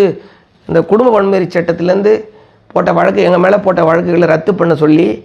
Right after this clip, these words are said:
இந்த ப்ரேயர் கேட்டு இந்த வழக்கு என் முன்னாடி வந்தது, விசாரணைக்கு வந்தது. அப்ப நான் வந்து ப-, உயர்நீதிமன்ற பதிவாளரை ரெண்டாயிரத்தி பதினேழுலேருந்து ரெண்டாயிரத்தி இருபது வரைக்கும் எத்தனை வழக்குகள் பதிவாயிருக்கு அதை லிஸ்ட் பண்ணி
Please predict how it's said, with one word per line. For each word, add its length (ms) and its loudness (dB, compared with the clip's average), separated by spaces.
இந்த 200 -12
ப்ரேயர் 320 2
கேட்டு 220 0
இந்த 180 0
வழக்கு 240 -2
என் 120 0
முன்னாடி 280 2
வந்தது, 220 0
விசாரணைக்கு 400 0
வந்தது. 260 2
அப்ப 360 0
நான் 180 0
வந்து 220 0
ப-, 160 2
உயர்நீதிமன்ற 640 0
பதிவாளரை 480 2
ரெண்டாயிரத்தி 480 0
பதினேழுலேருந்து 520 0
ரெண்டாயிரத்தி 340 0
இருபது 200 0
வரைக்கும் 320 0
எத்தனை 280 0
வழக்குகள் 480 0
பதிவாயிருக்கு 500 0
அதை 140 -2
லிஸ்ட் 240 -6
பண்ணி 160 0